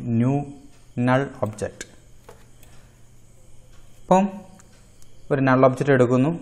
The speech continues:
ഇത് ഞാൻ കഴിഞ്ഞ ക്ലാസ്സിലും ഞാൻ ഈ നൾ ഒബ്ജക്റ്റിനെ കുറിച്ച് പറഞ്ഞിട്ടുണ്ടായിരുന്നു. ഒരു പകലിനെ രാത്രിയാക്കുന്ന ഒരു footage-ിനകത്ത് ഇതിനെക്കുറിച്ച് പറയുന്നുണ്ടായിരുന്നു. അപ്പം വീണ്ടും നമ്മൾ നൾ ഒബ്ജക്റ്റിനെ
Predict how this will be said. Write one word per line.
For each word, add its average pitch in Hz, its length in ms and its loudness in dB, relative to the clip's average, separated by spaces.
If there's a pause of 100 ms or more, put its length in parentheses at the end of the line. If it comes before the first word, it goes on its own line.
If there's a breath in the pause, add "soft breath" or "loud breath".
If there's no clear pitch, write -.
(160)
ഇത് 135 140 -2
ഞാൻ 151 180 4
കഴിഞ്ഞ 139 320 6
ക്ലാസ്സിലും 156 440 6
ഞാൻ 143 160 -2
ഈ 139 160 -2
നൾ 131 180 0
ഒബ്ജക്റ്റിനെ 131 340 -4
കുറിച്ച് 131 220 -4
പറഞ്ഞിട്ടുണ്ടായിരുന്നു. 113 680 2 (760 soft breath)
ഒരു 123 140 2 (1300)
പകലിനെ 127 480 4
രാത്രിയാക്കുന്ന 120 640 2
ഒരു 117 100 0 (200)
footage-ിനകത്ത് 117 680 -2
ഇതിനെക്കുറിച്ച് 117 440 -6
പറയുന്നുണ്ടായിരുന്നു. 107 560 0 (720 soft breath)
അപ്പം 165 180 0 (280)
വീണ്ടും 160 260 6
നമ്മൾ 160 240 8
നൾ 143 180 6
ഒബ്ജക്റ്റിനെ 139 300 2